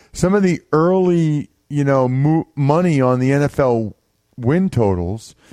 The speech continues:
the Lakers odds as well. A lot to get to with you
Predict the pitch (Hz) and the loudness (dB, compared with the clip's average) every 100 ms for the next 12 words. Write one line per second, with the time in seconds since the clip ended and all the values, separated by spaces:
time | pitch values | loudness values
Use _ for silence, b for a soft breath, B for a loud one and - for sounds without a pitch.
0 | B B 120 123 131 156 170 170 160 123 | B B -2 2 2 0 0 0 0 2
1 | 147 147 147 151 120 135 113 120 139 135 | 2 2 0 0 0 -2 0 0 0 2
2 | 135 - 135 151 180 - 151 156 143 - | 0 0 0 2 0 -2 -2 -2 -2 -2
3 | 135 120 104 107 92 104 98 | -2 0 -2 -4 -2 -2 -2